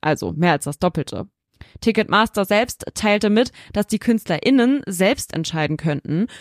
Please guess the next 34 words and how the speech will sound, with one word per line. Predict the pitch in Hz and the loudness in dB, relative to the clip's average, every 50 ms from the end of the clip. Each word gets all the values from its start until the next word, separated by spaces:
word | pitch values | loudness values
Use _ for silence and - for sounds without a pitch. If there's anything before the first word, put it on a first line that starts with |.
| - - - | -20 -10 -4
ob | - 214 - | -4 -4 -2
sie | - 214 202 | -2 -2 -2
die | 196 190 | -2 -2
Praxis, | - - - 180 - - - - 202 226 254 - | -2 -2 -2 -2 -4 -4 -4 -2 -2 -2 -2 0
bei | - 185 185 | 0 2 2
der | 190 180 | 2 4
der | 180 175 165 156 | 4 2 2 2
Wert | 175 175 185 233 - 240 - 196 | 2 2 2 2 0 -2 0 0
der | 196 - - | 2 2 2
Eintrittskarten | 214 247 - 220 202 - - - 180 175 - - 175 | 0 0 -2 -4 -10 -8 -6 -2 -2 -2 -2 -2 -2
sich | 160 170 170 - - | -2 -2 -4 -2 -2
abhängig | - 202 - 190 190 185 175 - | -2 -2 0 0 0 -2 -2 -4
von | - 170 160 | -4 -4 -4
der | 160 160 | -2 0
Nachfrage | 165 185 269 - - - 165 151 143 156 | 0 0 0 0 -2 -2 -2 -2 -2 -2
verändert, | - - - - 160 160 170 220 - - _ _ _ _ - | -6 -6 -4 -2 0 2 2 0 0 -4 _ _ _ _ -2
anwenden | - 202 202 190 160 151 147 - - 151 - | 0 2 4 4 4 2 0 0 -4 -4 -4
wollen. | - - 104 - - _ - _ - | -4 -4 -4 -6 -10 _ -14 _ -2
Im | 220 214 202 | 0 0 2
N | 156 214 | 4 4
M | 214 202 - | 4 2 0
I | - 247 277 285 277 269 240 | -2 2 2 4 4 4 2
gibt | 277 220 - | 0 -2 -2
es | 208 - - | -4 -2 0
dazu | - 185 208 277 349 - - - 254 269 | 2 2 2 2 2 -2 -4 -2 0 2
nun | 254 247 254 247 | 2 2 2 2
ein | - - 208 208 | 0 0 0 0
Statement | - - - 208 226 277 - - 196 185 208 208 | -2 -2 0 0 0 0 0 0 0 0 0 -2
von | - - 196 185 | -4 -6 -6 -4
einem | - 180 180 180 | -2 -2 -2 -2
Vertreter | - - 175 - - - - 202 240 285 - 185 156 | -4 -6 -8 -6 -6 -4 0 0 0 0 0 -2 -2
der | 147 151 151 | -2 -2 -2
Band | - 139 143 156 147 - | -2 -2 -2 -2 -2 -2
Oasis. | 123 - - - 110 90 - - - - - - - | -4 -6 -4 -4 -6 -6 -8 -8 -10 -10 -10 -12 -8